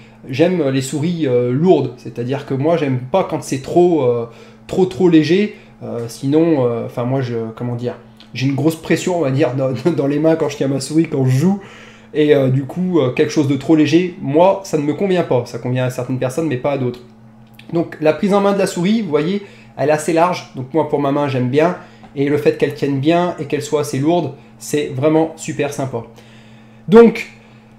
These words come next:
c'est tout pour cette vidéo, personnellement j'ai réellement apprécié, hop, je vous montre aussi le devant, voilà, j'ai réellement, euh,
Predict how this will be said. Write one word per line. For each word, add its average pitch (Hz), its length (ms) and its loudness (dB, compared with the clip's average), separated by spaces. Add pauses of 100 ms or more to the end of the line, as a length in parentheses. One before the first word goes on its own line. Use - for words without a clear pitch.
(300)
c'est - 200 -2
tout 233 220 6
pour - 160 4
cette 185 200 0
vidéo, 185 580 4
personnellement 185 640 2
j'ai 139 240 -2
réellement 185 640 2
apprécié, 165 680 -2 (200)
hop, 135 280 -8
je 127 60 -12
vous 123 100 -4
montre 123 160 -6
aussi 123 180 -12
le 123 60 -8
devant, 131 260 -2
voilà, 123 320 -2
j'ai 139 180 0
réellement, 175 560 4
euh, 127 680 2